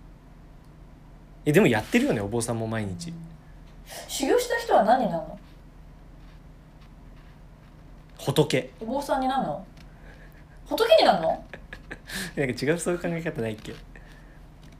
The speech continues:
Speaker 2: あるある。
Speaker 1: で、そういうことなんじゃないの？悟り開く的な？それこそ。でも多分、お坊さんって「修行中の身ですので」みたいな感じだよね。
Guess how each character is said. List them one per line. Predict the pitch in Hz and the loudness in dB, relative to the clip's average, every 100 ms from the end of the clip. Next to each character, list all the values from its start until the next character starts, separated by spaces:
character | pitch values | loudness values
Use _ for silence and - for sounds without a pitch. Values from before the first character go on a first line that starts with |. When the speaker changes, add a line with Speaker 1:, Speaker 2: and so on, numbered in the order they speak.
| - | -4
Speaker 2:
あ | 220 220 | 4 6
る | 196 | 6
あ | |
る。 | 170 160 - - - - - - - - - - - - - - - - | 4 0 -8 -18 -20 -20 -20 -20 -20 -20 -20 -20 -20 -20 -20 -20 -20 -8
Speaker 1:
で、 | - | 0
そ | 190 | 2
う | |
い | 180 | 4
う | |
こ | |
と | 156 | 2
な | 107 | 0
ん | |
じ | 104 | -4
ゃ | |
な | 104 | -8
い | |
の？ | - - - - - | -10 -16 -20 -20 -8
悟 | - 143 | -4 -2
り | 135 | 0
開 | 143 135 | 2 0
く | - | 0
的 | 120 | -6
な？ | 123 156 - | -6 -10 -12
そ | 110 | -12
れ | |
こ | - | -12
そ。 | - - - - - - - - - - - - - - - - - - - - - - | -16 -20 -20 -20 -20 -20 -20 -20 -20 -20 -20 -20 -20 -20 -20 -20 -20 -20 -20 -20 -14 2
で | 214 | 6
も | 226 | 6
多 | 170 | 6
分、 | 175 131 113 110 - | 4 2 -2 -6 -10
お | - | 0
坊 | 156 196 | 4 6
さ | 196 | 6
ん | 175 | 4
っ | |
て | 160 143 | 2 0
「修 | - 160 | 2 6
行 | 196 185 | 8 6
中 | - 180 | 4 4
の | 170 | 6
身 | 156 | 6
で | 151 | 4
す | 156 | 4
の | 123 101 | 0 -4
で」 | 98 - - | -6 -8 -8
み | |
た | 120 | -4
い | 110 | -4
な | |
感 | 104 104 | -4 -6
じ | 107 | -6
だ | |
よ | |
ね。 | - | -8